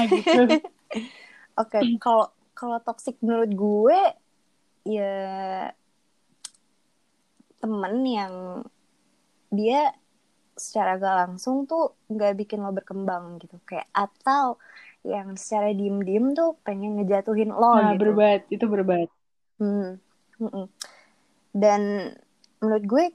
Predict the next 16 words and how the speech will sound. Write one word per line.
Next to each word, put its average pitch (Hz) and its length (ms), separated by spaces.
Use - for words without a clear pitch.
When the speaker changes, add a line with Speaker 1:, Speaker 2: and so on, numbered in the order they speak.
Speaker 2:
cara 196 680
ngenalin 196 540
yang 196 180
kayak 196 280
gitu 302 380
simple 370 440
sih 269 140
sebenarnya. 202 400
Pas 202 120
lo 196 100
ada 196 240
masalah 185 400
nih, 190 240
lo 226 60
cerita 208 400
sama 190 140